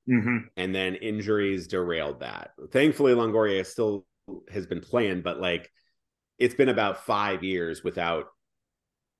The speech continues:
Speaker 2: him being that level. And so it's tough. Like, he got to about thirty-one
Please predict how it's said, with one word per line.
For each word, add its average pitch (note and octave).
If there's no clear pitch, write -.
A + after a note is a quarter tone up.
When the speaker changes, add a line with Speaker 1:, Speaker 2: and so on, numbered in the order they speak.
Speaker 2:
him G2
being E2+
that F2
level. C#2
And G2+
so A2+
it's G2+
tough. G2+
Like, F2+
he G2+
got B2+
to C3
about G#2
thirty-one G#2